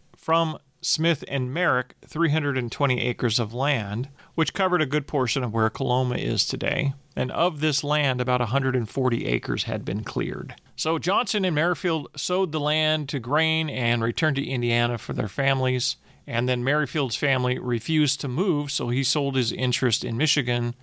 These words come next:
in the farm to Johnson, who later packed up with his wife and three children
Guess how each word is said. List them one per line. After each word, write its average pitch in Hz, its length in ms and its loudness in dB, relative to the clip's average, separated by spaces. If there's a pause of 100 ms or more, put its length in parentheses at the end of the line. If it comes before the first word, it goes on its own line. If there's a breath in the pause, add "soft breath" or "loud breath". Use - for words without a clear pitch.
(160 soft breath)
in 139 140 4
the 117 100 0
farm 143 420 0
to 110 80 -10
Johnson, 156 640 -2
who 127 240 0
later 127 320 0
packed 131 400 -2
up 123 280 0 (240 soft breath)
with 139 180 -2
his 151 180 0
wife 123 320 0
and 123 160 -4
three 131 220 2
children 117 480 -2